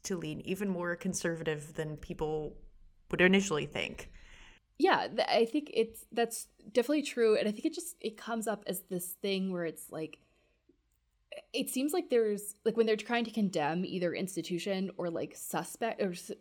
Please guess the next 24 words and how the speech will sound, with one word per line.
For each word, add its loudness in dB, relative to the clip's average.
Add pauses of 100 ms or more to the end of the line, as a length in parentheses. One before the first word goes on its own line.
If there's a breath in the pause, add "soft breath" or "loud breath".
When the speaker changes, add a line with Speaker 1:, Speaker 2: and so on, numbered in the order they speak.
Speaker 2:
like, -2 (460)
sort 4
of 2 (120)
suggest, 2 (220)
like, -2
suspect -2
things, -2
like, 0
oh, 2
like, 0
the -6
Bow 6
Street -4
Runners 0
are 2
overextending 2
their 0
jurisdiction, -6
or 2 (360 loud breath)
Newgate 2
is 0
cruel. 0 (300 soft breath)
It, 6
it 0